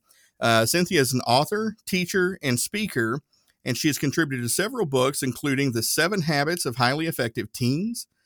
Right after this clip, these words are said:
The Six Most Important Decisions You'll Ever Make, and A Third Alternative by Stephen R. Covey. And, uh, she does come from the, the hallowed Covey family.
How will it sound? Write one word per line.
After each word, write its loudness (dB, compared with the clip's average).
The 0
Six 2
Most 0
Important -2
Decisions 0
You'll 0
Ever 2
Make, 2
and 2
A 4
Third 0
Alternative 0
by -6
Stephen -2
R. -2
Covey. 0
And, 4
uh, 4
she -2
does 0
come 4
from 0
the, 4
the 4
hallowed 4
Covey 4
family. 2